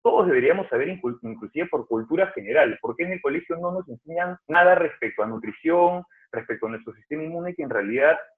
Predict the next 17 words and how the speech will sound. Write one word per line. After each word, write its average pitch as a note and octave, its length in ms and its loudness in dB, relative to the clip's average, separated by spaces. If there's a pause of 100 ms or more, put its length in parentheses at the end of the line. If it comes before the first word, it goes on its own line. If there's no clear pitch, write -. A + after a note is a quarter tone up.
(140)
si B2 120 -18
tú C#3 80 -20
te D#3 120 -6
pones E3 180 -8
a E3+ 60 -8
pensar, C3 240 -6
es D#3+ 80 -8
la, E3+ 160 -4 (360)
es D#3 120 -4 (320)
la A#2 180 8
gasolina D#3+ 600 4
que F#3 100 0
nosotros D3 420 -2
le C3+ 100 4
damos F3+ 260 2
a E3 60 -8
nuestro C3 320 -10